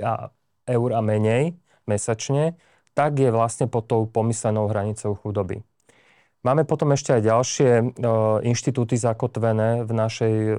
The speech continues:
sociálnej politike, ako napríklad životné minimum. To životné minimum je tiež veľmi dôležité, pretože od neho sa odvíja kopec dávok. A dávok typu rodičovské dávky, e,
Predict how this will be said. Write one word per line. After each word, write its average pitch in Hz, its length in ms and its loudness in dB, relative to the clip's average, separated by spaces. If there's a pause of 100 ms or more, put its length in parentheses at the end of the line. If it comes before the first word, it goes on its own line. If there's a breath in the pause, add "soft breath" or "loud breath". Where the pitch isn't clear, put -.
(200)
sociálnej 113 480 -2
politike, 110 480 -4
ako 110 160 -6
napríklad 104 480 -6 (320 soft breath)
životné 113 480 0
minimum. 131 560 0 (360 soft breath)
To - 80 -2
životné 123 400 0
minimum 120 480 0
je 110 80 2
tiež 123 400 0
veľmi 113 240 0
dôležité, 110 560 0
pretože 110 400 -4
od 113 240 -2
neho 117 160 0
sa 113 240 -4
odvíja 107 560 -2
kopec 120 320 -2
dávok. 107 720 -2 (480 soft breath)
A 107 240 0
dávok 120 640 0
typu 113 320 -2
rodičovské 113 640 -2
dávky, 104 460 -2
e, 107 240 -2